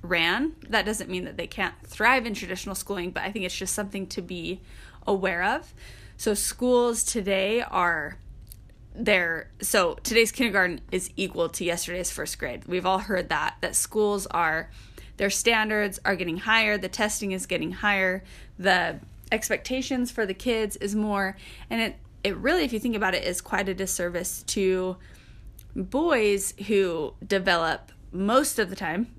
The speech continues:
again, generalizations here, most of the time boys are developing their gross motor skills first, girls are developing their fine motor skills and their more want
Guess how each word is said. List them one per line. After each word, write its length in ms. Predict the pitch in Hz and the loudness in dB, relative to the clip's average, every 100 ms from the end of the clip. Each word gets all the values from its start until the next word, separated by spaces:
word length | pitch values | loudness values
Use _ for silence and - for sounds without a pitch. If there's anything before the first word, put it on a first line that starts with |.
| - | -4
again, 360 | 190 196 180 | 2 4 2
generalizations 680 | 185 185 190 185 180 185 190 | 0 -2 -2 0 -2 -2 -4
here, 260 | 202 180 196 - - - | -4 -6 -6 -12 -12 -2
most 200 | 233 226 | 0 2
of 60 | |
the 80 | 220 | 0
time 300 | 220 190 185 | 2 0 0
boys 240 | 185 180 180 | 0 0 -2
are 60 | |
developing 480 | 175 175 180 185 175 | -2 -2 -2 -4 -2
their 180 | 165 165 | -2 0
gross 340 | 180 180 185 | 0 0 0
motor 220 | 185 175 | -2 -2
skills 520 | 180 - 175 165 - - | -2 -4 -4 -4 -6 -8
first, 640 | - - 277 285 - - - - - - - | -4 2 4 2 -2 -8 -10 -18 -18 -18 -6
girls 280 | 214 233 220 | 2 2 4
are 100 | 208 | 2
developing 720 | 190 180 180 185 175 170 185 - - | 2 2 2 0 -2 -4 -8 -6 -2
their 100 | 190 | 2
fine 220 | 208 202 | 4 4
motor 180 | 196 190 | 4 0
skills 640 | 185 - 180 170 170 - - - - - - | -2 0 2 2 -2 -6 -10 -18 -20 -4 4
and 260 | 202 185 | 4 4
their 440 | 170 165 160 165 175 - - - - - - - - - - - - | 2 2 2 -2 -4 -12 -20 -20 -20 -20 -18 -12 -10 -10 -12 -12 -4
more 360 | 220 226 240 214 | 0 4 6 4
want 460 | 196 190 196 202 | 4 4 6 4